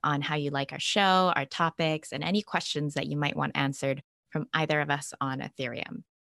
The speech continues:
Our contacts are in today's show notes. And I will say, as a note about future episodes, for our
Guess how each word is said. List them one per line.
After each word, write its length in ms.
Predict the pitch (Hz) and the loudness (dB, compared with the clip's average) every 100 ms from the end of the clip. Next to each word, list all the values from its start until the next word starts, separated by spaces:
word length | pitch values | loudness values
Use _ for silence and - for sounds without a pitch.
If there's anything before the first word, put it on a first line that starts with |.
| _ | _
Our 180 | 151 147 | 2 2
contacts 540 | - 147 139 139 135 - | 2 0 0 -2 -4 -4
are 100 | 143 | -4
in 160 | 143 | -4
today's 320 | 143 147 143 - | -4 -4 -2 0
show 280 | - 147 | 2 2
notes. 480 | 151 214 269 - - - 320 403 | 4 4 4 0 -12 -2 2 4
And 460 | 247 170 165 180 - _ _ - | 6 6 4 0 -4 _ _ 2
I 60 | 185 | 6
will 220 | 262 349 | 8 6
say, 500 | - 180 151 147 - - | 6 6 6 4 4 2
as 180 | 151 | 2
a 240 | 156 143 - | 2 2 2
note 380 | 170 165 180 190 - | 2 6 6 6 4
about 280 | 151 147 | 2 2
future 260 | - 156 - | 0 -4 -2
episodes, 720 | - - - 139 156 185 - _ _ _ | -2 -2 0 2 4 2 -4 _ _ _
for 640 | - - 196 190 185 180 180 | -20 0 6 8 8 8 8
our 120 | 185 | 6